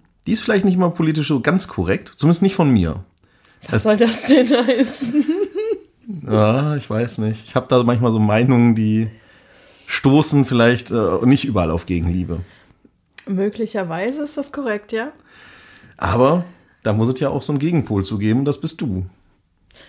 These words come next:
Speaker 2: Ja, doch.
Speaker 1: So.
Speaker 2: Definitiv.
Speaker 1: Also als Juristin versuchst du dich ja immer, sagen wir mal,
Speaker 2: Neutral?
Speaker 1: ja, gewählt
Speaker 2: Neut-
Speaker 1: auch vor allem auszudrücken.
Speaker 2: Ja.
Speaker 1: Das kann ich nicht unbedingt immer so.
Speaker 2: Nee, das stimmt.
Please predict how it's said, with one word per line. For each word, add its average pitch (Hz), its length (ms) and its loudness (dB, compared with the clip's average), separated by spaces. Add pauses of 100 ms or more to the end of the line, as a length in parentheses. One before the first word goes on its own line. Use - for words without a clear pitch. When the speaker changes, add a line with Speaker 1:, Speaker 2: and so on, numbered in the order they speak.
(540)
Speaker 2:
Ja, 180 400 -6
doch. - 420 -16 (240)
Speaker 1:
So. 240 60 -8
Speaker 2:
Definitiv. 240 720 -2 (280)
Speaker 1:
Also 117 240 2
als 113 180 4
Juristin 123 300 0
versuchst 135 300 0
du - 40 -8
dich 135 120 -4
ja 135 80 -4
immer, 131 380 0 (1900)
sagen - 320 -10
wir 98 60 -2
mal, 190 360 2
Speaker 2:
Neutral? 190 640 -4
Speaker 1:
ja, 101 520 -2
gewählt 107 460 4
Speaker 2:
Neut- 95 60 -4
Speaker 1:
auch 92 60 -2
vor 101 160 -2
allem 92 120 0
auszudrücken. 95 440 -2
Speaker 2:
Ja. 110 60 0
Speaker 1:
Das - 300 -10
kann 113 180 0
ich 104 100 0
nicht 98 160 0
unbedingt 87 300 -2
immer 87 180 0
so. 85 160 -6 (480)
Speaker 2:
Nee, 190 220 -8
das 170 180 -8
stimmt. 160 480 -14